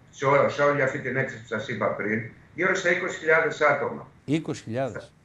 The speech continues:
Speaker 1: Ε,
Speaker 2: Ω.
Speaker 1: βέβαια. Θα γίνουν, ο, δύο νηπιαγωγεία.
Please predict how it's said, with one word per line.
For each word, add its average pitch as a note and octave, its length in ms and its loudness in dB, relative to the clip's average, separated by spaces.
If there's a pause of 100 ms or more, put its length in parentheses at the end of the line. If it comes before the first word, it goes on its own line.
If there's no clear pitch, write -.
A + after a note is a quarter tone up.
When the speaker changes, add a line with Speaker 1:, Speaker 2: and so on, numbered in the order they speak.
(160)
Speaker 1:
Ε, - 60 -4
Speaker 2:
Ω. G3 80 -2
Speaker 1:
βέβαια. F#3+ 420 4
Θα B2+ 180 0
γίνουν, F#3+ 640 0
ο, D3+ 640 2
δύο F3+ 260 0
νηπιαγωγεία. C#3 840 0